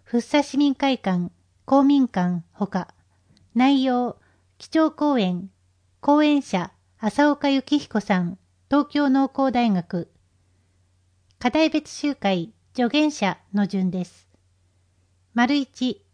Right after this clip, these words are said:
高齢者の学びと講座作り。飯塚弘子さん、首都大学東京。丸二、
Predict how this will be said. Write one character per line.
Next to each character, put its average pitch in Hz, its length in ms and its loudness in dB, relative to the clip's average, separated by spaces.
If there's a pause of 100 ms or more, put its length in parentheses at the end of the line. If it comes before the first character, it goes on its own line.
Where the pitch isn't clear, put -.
(200)
高 311 180 2
齢 330 180 4
者 247 160 -2
の 208 140 2
学 196 240 2
び 214 100 -4
と - 380 -4
講 262 220 0
座 254 160 0
作 220 240 -2
り。 170 200 -6 (600)
飯 269 180 0
塚 285 220 -2
弘 262 260 -4
子 196 100 -2
さ 180 220 -4
ん、 180 180 -8 (140)
首 - 140 -20
都 294 120 0
大 285 200 0
学 190 220 -4
東 190 260 -2
京。 180 400 -6 (640)
丸 247 260 0
二、 262 260 0